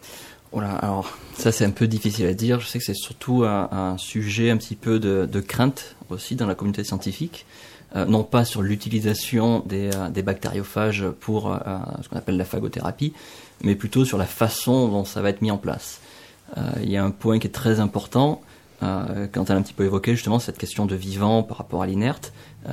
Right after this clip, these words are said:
il est interdit de breveter du vivant. Donc les grands groupes pharmaceutiques qui veulent s'intéresser à cette approche-là, euh, bon, déjà ils vont un petit peu à reculons, mais en même temps, euh, leur, euh, leur approche dans cette question-là, ça va être surtout de breveter du coup un cocktail,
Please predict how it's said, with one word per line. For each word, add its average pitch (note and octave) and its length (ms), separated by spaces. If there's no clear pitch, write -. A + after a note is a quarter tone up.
il G2+ 160
est A2 160
interdit A2 480
de A2+ 100
breveter G#2 540
du A2 140
vivant. F#2 320
Donc A#2 340
les G2+ 140
grands G#2+ 140
groupes A2+ 200
pharmaceutiques G#2+ 840
qui A2 280
veulent A2 180
s'intéresser G#2 640
à G2 40
cette - 180
approche-là, A#2 560
euh, - 160
bon, - 120
déjà G2+ 500
ils F#2+ 220
vont G#2 120
un G2+ 60
petit F#2+ 140
peu G2+ 280
à F#2 80
reculons, G2 440
mais G2+ 80
en G2+ 80
même G2 140
temps, D3 360
euh, G#2 140
leur, G#2+ 420
euh, F#2+ 280
leur G2 200
approche B2+ 500
dans G2+ 120
cette F#2+ 180
question-là, A2+ 480
ça G2+ 200
va G#2 140
être C3 100
surtout C3 260
de A2 80
breveter G2+ 320
du G#2+ 140
coup C3 120
un G2 60
cocktail, G2 520